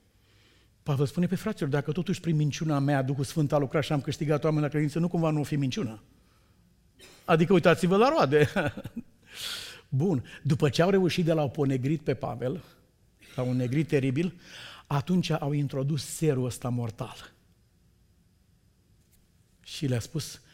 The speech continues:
au pierdut încrederea în Hristos. Respingerea Evangheliei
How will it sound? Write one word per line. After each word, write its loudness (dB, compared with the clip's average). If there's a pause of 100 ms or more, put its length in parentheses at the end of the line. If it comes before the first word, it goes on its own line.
(140)
au 0
pierdut 0
încrederea 2
în -2
Hristos. -10 (2000)
Respingerea 0
Evangheliei 0